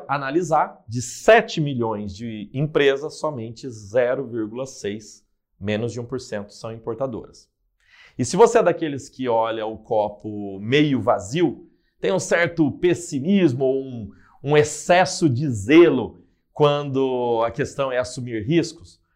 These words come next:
você vai falar, é claro, poucas empresas são importadoras porque o Brasil é muito burocrático,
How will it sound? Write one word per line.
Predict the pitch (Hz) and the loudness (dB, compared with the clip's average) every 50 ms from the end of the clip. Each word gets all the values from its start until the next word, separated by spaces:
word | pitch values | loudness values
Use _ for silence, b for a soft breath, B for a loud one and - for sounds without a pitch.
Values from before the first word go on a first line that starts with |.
| _ _ _ _ | _ _ _ _
você | 117 127 123 - | -2 0 0 2
vai | 143 139 143 | 4 4 4
falar, | 143 - 147 135 120 104 - - _ _ _ _ - | 4 6 4 4 4 2 -2 -6 _ _ _ _ 2
é | 123 120 | 4 4
claro, | 120 - - 147 143 156 190 220 214 165 - - - - _ _ _ _ _ _ _ _ _ _ _ _ _ _ | 4 4 4 6 8 8 8 6 4 2 -2 -6 -12 -20 _ _ _ _ _ _ _ _ _ _ _ _ _ _
poucas | - 170 180 202 220 - 196 - 117 113 135 | 10 12 12 12 12 10 8 4 2 2 0
empresas | 143 120 113 123 120 120 117 | -4 -6 -6 -6 -6 -6 -6
são | - 143 131 | -6 -6 -4
importadoras | - 156 151 151 185 175 170 208 220 294 - | -2 -2 0 2 2 2 4 2 2 2 0
porque | - 392 330 - 370 | -2 -2 -2 0 0
o | 302 | 2
Brasil | 226 202 180 156 151 175 | 4 4 4 4 4 0
é | 170 | 0
muito | 160 160 160 - - | -2 -4 -8 -8 -8
burocrático, | 135 120 120 107 - - - 135 143 156 165 160 - - - _ _ | -6 -2 0 0 0 0 2 4 6 6 6 4 0 -8 -16 _ _